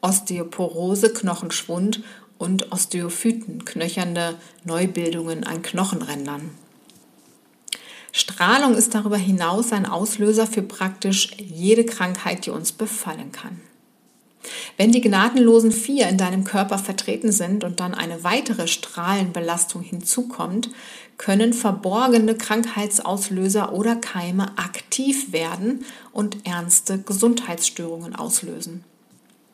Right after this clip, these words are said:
Kommen wir zu den giftigen Schwermetallen und Co.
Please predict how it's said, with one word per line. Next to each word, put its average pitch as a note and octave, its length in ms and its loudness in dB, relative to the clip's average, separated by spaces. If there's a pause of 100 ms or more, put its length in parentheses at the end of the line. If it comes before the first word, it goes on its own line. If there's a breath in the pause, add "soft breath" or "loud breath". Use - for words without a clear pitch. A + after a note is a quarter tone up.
(1400 loud breath)
Kommen A3 340 2
wir A#3+ 140 6
zu A#3 180 2
den G3 240 2
giftigen A3+ 540 0
Schwermetallen F3 920 -4
und F3+ 240 -8
Co. F3+ 320 -4